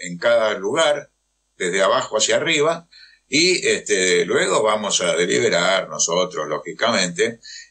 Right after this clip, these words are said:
Y finalmente, este, eh, eh, abordaremos un enfoque político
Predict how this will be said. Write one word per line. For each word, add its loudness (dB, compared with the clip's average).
Y 2
finalmente, 0
este, 0
eh, -12
eh, 0
abordaremos 0
un -2
enfoque -2
político -2